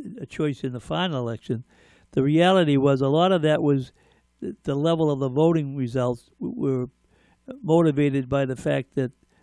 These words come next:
you had all this information generated about mail-in voting. And I think, and I n-, don't have the final numbers,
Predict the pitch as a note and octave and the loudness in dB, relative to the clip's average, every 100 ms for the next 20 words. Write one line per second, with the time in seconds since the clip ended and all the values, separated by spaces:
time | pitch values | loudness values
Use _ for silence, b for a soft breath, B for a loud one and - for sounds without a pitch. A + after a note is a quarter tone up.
0 | _ - A2 C#3+ C#3+ C#4+ D4 _ - D#3 | _ -6 -2 0 -2 -4 -18 _ -4 0
1 | D#3 C#3+ C#3 - - E3 C#3+ D3 C#3 D#3 | 0 0 -4 -8 -6 -6 -2 -2 0 -2
2 | - C3 B2 b b b - E3 E3+ D#3+ | -2 -4 -6 b b b -4 0 0 0
3 | C#3 C3+ C3+ C3 B2+ B2+ C#3 _ _ D3 | 0 2 0 -2 -2 -4 -6 _ _ 0
4 | D#3 E3 E3 D3 C3 D#3 C#3+ G2 F2+ _ | 2 4 4 2 4 6 4 0 -8 _
5 | _ _ _ _ _ _ b b b _ | _ _ _ _ _ _ b b b _
6 | C3+ C3+ B2+ - G3 F#3+ - - C3 C3+ | -6 -4 -6 -4 -2 -2 -4 -8 -6 -6
7 | C3+ C4 E3+ F3+ D#3+ D#3+ D3 C3+ A#2+ E3 | -8 -4 -4 -2 -2 -2 -2 -4 -4 -2
8 | F3 D#3 B2+ A#2+ A2 A#2 A2+ _ | -2 -2 -4 -6 -6 -8 -8 _